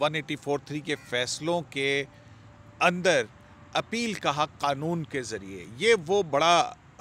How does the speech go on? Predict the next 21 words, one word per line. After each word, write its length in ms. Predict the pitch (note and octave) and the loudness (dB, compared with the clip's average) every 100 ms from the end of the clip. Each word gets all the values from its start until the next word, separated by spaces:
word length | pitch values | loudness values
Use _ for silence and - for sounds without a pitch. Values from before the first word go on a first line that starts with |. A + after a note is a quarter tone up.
| C3 C3+ B2+ A#2 | 0 2 2 0
बात 380 | G2 B2+ D3 | 0 0 0
है 160 | C#3+ D3+ | -2 -4
जो 200 | C3 C3+ | -4 -6
कि, 240 | A#2 C#3 | -4 -2
अ, 80 | D3 - - - - - A#2 A#2+ A2 G#2 - - | -2 -6 -20 -20 -18 -4 0 2 0 -6 -14 -2
कानून 460 | C3+ C#3+ E3 F#3+ D#3+ | 0 0 0 0 2
है 220 | C3+ C#3+ | 0 0
जिसके 340 | C3+ - D3+ | -2 -2 -4
ख़िलाफ़ 380 | C3 B2+ B2 - | -2 0 0 0
दरख्वास्तों 680 | A2+ G2+ G#2+ - A2+ - C3+ | -4 -2 -6 -2 -2 -4 -10
की 140 | B2+ | -10
समात 360 | A#2+ A#2+ C#3 D#3 | -6 -2 -2 0
है। 240 | D#3 D3+ - - - - - | 0 -2 -4 -20 -20 -16 -2
फुल 140 | F3+ | -2
कोर्ट 280 | F#3 F#3 E3 | 0 0 0
ने 220 | F#3+ F3 | 0 0
आज 320 | - B2 C3+ | 0 -2 -2
उसकी 200 | B2+ - | -4 -6
दूसरी 500 | A#2+ F2+ C3 B2+ D#3+ | -10 -8 -6 -2 -2
समात 460 | E3+ - C3+ C#3+ C#3 | 0 -2 0 0 0
की। 240 | D3+ E3 | -4 -4